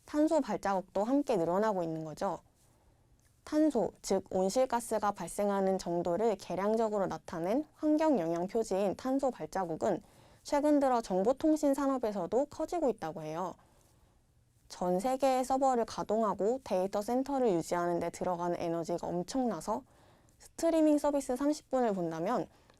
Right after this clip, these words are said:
자동차 육점삼 킬로미터를 운전한 것과 비슷하다는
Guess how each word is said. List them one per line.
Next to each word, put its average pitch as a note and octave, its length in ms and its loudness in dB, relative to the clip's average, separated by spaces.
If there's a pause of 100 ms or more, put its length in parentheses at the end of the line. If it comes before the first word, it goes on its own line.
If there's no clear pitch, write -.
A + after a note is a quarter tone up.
(120)
자동차 G3+ 560 0
육점삼 G3 560 0
킬로미터를 C#4+ 640 2
운전한 G#3 460 0
것과 E3 280 -6
비슷하다는 F3+ 760 -4